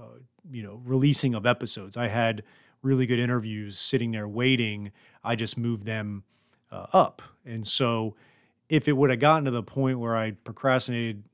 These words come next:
and, and I couldn't get an episode out, or we missed a Thursday, you know, we come out on Thursdays, then that would have been, uh, by Tim's, uh, definition,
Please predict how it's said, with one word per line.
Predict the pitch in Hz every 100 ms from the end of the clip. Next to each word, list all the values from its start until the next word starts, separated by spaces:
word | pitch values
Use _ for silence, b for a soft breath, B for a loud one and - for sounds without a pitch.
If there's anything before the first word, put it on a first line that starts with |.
| _
and, | 120 110 120
and | 107
I | 104
couldn't | - 135 113
get | 110
an | 131
episode | 165 131 - 113 104
out, | 104 117 _ _ _ _ _ _ _ _ -
or | 120 123 113
we | 117
missed | 113 123 120
a |
Thursday, | 98 131 127 110
you | 110
know, |
we | 113
come | 113 113
out | 110
on | 107
Thursdays, | 120 120 107 101 113 b b b b b b 139
then | 180
that | 180 185
would | 180
have | 170
been, | 165 165 156 147 165
uh, | 160 160 -
by | 135 135 135 131
Tim's, | 110 160 156 156 127 139
uh, | 135 131 123
definition, | 139 131 127 139 208 208